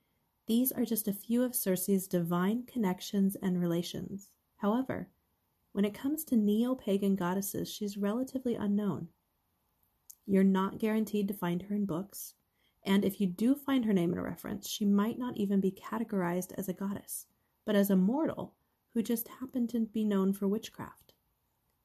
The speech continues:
She seems to keep to the sidelines. In fact, major themes of Circe's myths are isolation and solitude. Several sources, such as Hesiod's Theogony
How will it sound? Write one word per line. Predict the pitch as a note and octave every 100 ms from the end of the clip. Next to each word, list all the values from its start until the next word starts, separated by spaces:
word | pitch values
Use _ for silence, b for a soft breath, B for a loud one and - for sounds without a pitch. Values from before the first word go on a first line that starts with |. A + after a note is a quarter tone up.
| _ _ _ _ _
She | - A3+
seems | G3 C4 C4+
to | -
keep | - A#3+
to | -
the | -
sidelines. | G3+ E3+ E3+ - - F#3 -
In | G#3 G3
fact, | A3 E3+ E3 - _ _ _ -
major | G3 G#3+ C#4
themes | C4+ G3 E3+ E3+
of | E3+
Circe's | - G3 G3 G#3+
myths | F#3+ E3 - - -
are | F3+ -
isolation | F#3+ F#3+ F#3+ F3 F#3 - A#3+ B3+ _ _
and | G#3 G3
solitude. | F#3 F3+ F3+ - E3+ E3+ _ _ _ _ _ _ _ _ _ _ _ _ _
Several | - A3 A3 B3+
sources, | - F3+ - - G3+
such | G3+ G3
as | F3 - -
Hesiod's | G#3+ - A3+ G#3
Theogony | - G3 E3+ F3 F3 F#3